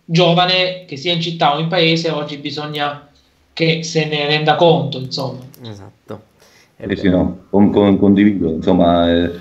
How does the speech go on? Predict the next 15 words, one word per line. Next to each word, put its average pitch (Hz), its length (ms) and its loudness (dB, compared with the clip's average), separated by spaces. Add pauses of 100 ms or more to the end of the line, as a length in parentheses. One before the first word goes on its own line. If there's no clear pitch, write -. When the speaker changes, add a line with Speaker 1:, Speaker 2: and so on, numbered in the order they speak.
(440)
Speaker 3:
la 90 240 4
sintesi 95 440 4
di 87 100 -2
quello 92 260 2
che 85 680 0
avrei 87 220 2
voluto 87 240 0
esprimere 85 500 2
io 82 220 2
in 78 80 0
modo 82 260 0
più 78 140 -2
chiaro, 78 360 0
quindi 76 440 0
esatto. - 380 -4